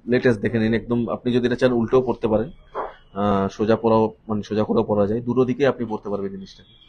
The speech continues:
খুব সুন্দর ডিজাইনটা। পরের ডিজাইনটা দেখে নিন, এটা একটু আলাদা রকমের।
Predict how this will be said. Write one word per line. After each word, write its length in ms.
খুব 120
সুন্দর 240
ডিজাইনটা। 420
পরের 200
ডিজাইনটা 380
দেখে 260
নিন, 300
এটা 220
একটু 280
আলাদা 240
রকমের। 360